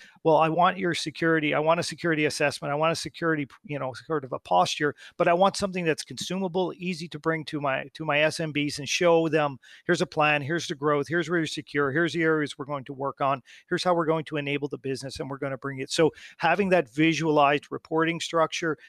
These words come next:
having that easy communication so that you can not just talk security, but you can visually represent it, uh, are two of, I think, strong areas that the R M M has really been shifting towards. Um,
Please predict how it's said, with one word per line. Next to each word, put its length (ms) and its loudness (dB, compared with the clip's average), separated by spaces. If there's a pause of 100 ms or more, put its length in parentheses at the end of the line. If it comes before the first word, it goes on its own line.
having 280 0
that 200 2
easy 340 -10
communication 320 -12 (500)
so 140 -6
that 140 -4
you 200 -6
can 280 -6 (520)
not 160 0
just 220 -2
talk 320 2
security, 400 -2
but 140 -6
you 100 -2
can 160 -8
visually 400 -2
represent 640 -2
it, 200 0 (400)
uh, 40 4
are 360 6
two 340 2
of, 100 -2
I 220 2
think, 420 -4 (180)
strong 520 2
areas 480 2
that 240 2
the 160 -4
R 220 4
M 180 4
M 240 0
has 240 -10
really 220 0
been 160 -6
shifting 420 -4
towards. 680 -4 (480)
Um, 380 2